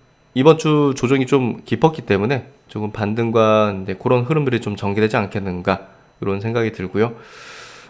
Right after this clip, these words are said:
어, 어쨌든 뭐 시장이 완연하게 좋습니다. 나쁘지 않습니다. 그래서, 어,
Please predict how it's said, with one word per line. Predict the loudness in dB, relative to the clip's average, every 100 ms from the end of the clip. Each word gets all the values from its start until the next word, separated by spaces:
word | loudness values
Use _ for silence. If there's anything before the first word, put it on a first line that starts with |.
| -4
어, | 0 2 4
어쨌든 | 6 8 8 10
뭐 | 8
시장이 | 6 6 8 8 6 4 2 2
완연하게 | 8 8 8 6 6 6 4 -12 -10
좋습니다. | -6 2 4 4 2 0
나쁘지 | 0 2 2
않습니다. | 0 0 -6 -6 -6 -10 -10
그래서, | -6 -4 -4 -6 _ _
어, | -10 -10 -10 -12